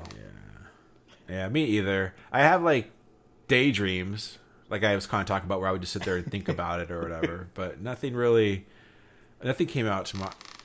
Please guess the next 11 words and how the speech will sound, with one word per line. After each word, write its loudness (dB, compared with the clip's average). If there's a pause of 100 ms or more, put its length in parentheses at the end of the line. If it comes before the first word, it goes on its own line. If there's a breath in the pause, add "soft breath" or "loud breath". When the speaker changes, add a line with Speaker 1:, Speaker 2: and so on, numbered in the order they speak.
(180)
Speaker 1:
up -10
to -14
me. -12
Um, -14 (2250 soft breath)
I -2
don't -4
really -2
remember -6
that -4
much. -8
Like, -4